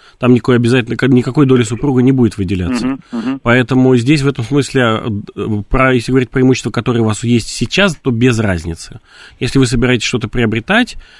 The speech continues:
Speaker 1: то
Speaker 2: Мгм.
Speaker 1: тогда, чтобы осталось больше жене, то лучше, конечно, в браке это делать.
Speaker 2: Мгм. Все, я вас
Speaker 1: Ну, или
Speaker 2: понял.
Speaker 1: мужу
Speaker 2: Хорошо,
Speaker 1: там,
Speaker 2: а
Speaker 1: кто из вас первый,
Speaker 2: а
Speaker 1: я, я так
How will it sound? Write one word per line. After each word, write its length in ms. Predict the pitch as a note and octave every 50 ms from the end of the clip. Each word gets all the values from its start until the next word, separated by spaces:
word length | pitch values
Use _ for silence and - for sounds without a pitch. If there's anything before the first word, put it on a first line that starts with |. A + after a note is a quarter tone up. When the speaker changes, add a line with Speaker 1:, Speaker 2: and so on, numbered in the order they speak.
| _ _ _ _
Speaker 1:
то 380 | _ B2+ C#3 D3+ E3 F#3 G3+ G3
Speaker 2:
Мгм. 80 | F#3 C#3
Speaker 1:
тогда, 600 | D3+ C#3 B2 A#2+ A#2 A#2 C3 C#3+ D3+ D3 C#3 A2+
чтобы 240 | - - - B2 B2
осталось 320 | A#2+ A#2 - C#3+ C3 B2 A2
больше 300 | A2+ C3 B2+ G#2+ B2+ B2
жене, 380 | G#2 A2 A2+ A#2 C3+ E3+ G3 F#3
то 120 | - B2+
лучше, 300 | A2+ A2+ B2+ C3 - -
конечно, 340 | - A2 A2 B2 - - D3+
в 60 | C#3+
браке 300 | C3+ B2 G#2+ F#2+ - G2+
это 140 | F2+ - F#2
делать. 360 | F2 F#2 F2+ E2+ F2+ - - - - - _ _ _ _ _ _ _ _ _ _ _ _ _ _ _ _ _ _ _ _ _
Speaker 2:
Мгм. 380 | A#2+ A#2+ A2 - G2 G2+ G2 - _ _ _ - - - - - - _ _ - - - - -
Все, 180 | - F3+ G3 A3
я 240 | G#3 F3+ D#3 D3+ E3
вас 140 | F#3 E3+ - -
Speaker 1:
Ну, 140 | E3+ F#3+ F#3
или 120 | F3 F3
Speaker 2:
понял. 40 | F#3 F#3+
Speaker 1:
мужу 120 | F3+ E3
Speaker 2:
Хорошо, 120 | G3+ G#3+ -
Speaker 1:
там, 140 | - - D3
Speaker 2:
а 40 | C#3+
Speaker 1:
кто 140 | D3+ D3+ D3
из 100 | C3 B2+
вас 160 | C#3 B2+ -
первый, 320 | - D3+ B2+ A2 G2+ G2+
Speaker 2:
а 80 | G2+ G2+
Speaker 1:
я, 60 | G2 F#2 -
я 100 | A#2+ G#2
так 260 | - G2+ - -